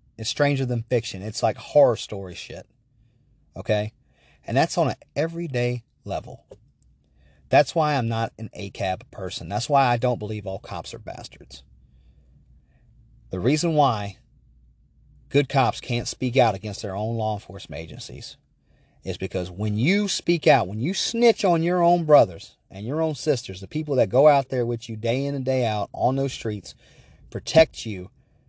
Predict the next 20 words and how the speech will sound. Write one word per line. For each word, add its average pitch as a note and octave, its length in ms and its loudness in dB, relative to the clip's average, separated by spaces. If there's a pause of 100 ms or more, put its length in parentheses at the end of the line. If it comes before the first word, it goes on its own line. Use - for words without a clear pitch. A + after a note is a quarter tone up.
(260)
from A2 500 0 (340)
being B2 300 0
killed, A2 480 2 (600)
possibly, G2+ 640 -4 (2250)
you C3 220 0
put E3 160 6
a B2+ 40 8
black B2+ 360 6
mark A#2+ 260 2
on G#2 140 -4
yourself F#2+ 500 -8
when G#2 100 -12
you G2+ 100 -10
speak - 320 -8
out G2+ 160 0
against F#2+ 320 -8
any F#2+ 120 -6
kind F2+ 220 -6
of - 60 -12
corruption. - 500 -4